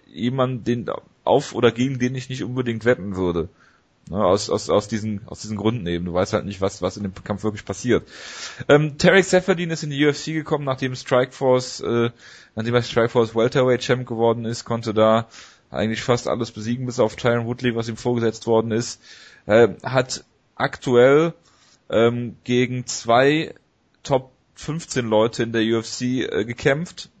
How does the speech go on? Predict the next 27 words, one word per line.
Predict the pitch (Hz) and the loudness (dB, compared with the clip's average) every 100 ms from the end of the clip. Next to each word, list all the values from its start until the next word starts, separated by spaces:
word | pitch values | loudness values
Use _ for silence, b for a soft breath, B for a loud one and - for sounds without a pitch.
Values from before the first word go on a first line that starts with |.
| _ _ | _ _
bis | 87 120 | -16 -14
zum | - | -8
heutigen | 120 123 127 120 | 0 0 0 -8
Tag. | 113 117 117 | 0 0 0
Das | 110 | -4
ist | 107 | -6
einmal | 98 113 | -4 -4
Tyron | 104 113 107 | 0 0 2
Woodley | 107 127 139 151 151 B B B | -2 0 2 0 -2 B B B
und | - | -2
das | 117 113 | -2 -2
ist | 104 | -2
einmal, | - 117 120 117 110 110 113 | 0 2 4 6 6 2 -4
ähm, | - 104 104 | -4 -4 -4
Rory | 87 113 117 | 0 2 4
MacDonald | 113 110 117 113 120 | 2 0 0 -2 -4
und | 104 | -6
gegen | 110 104 | -6 0
beide | 101 110 | 2 4
hat | 110 107 | 2 2
er | 101 | -2
klar | - 107 | 0 -2
verloren. | 107 101 107 117 113 - b b b b b - | 0 -2 2 2 0 -6 b b b b b -2
Und, | 113 127 127 | -2 -2 -4
äh, | 101 | -6
von | 120 143 139 | -2 0 4
daher, | 151 165 160 147 120 | 4 4 4 4 0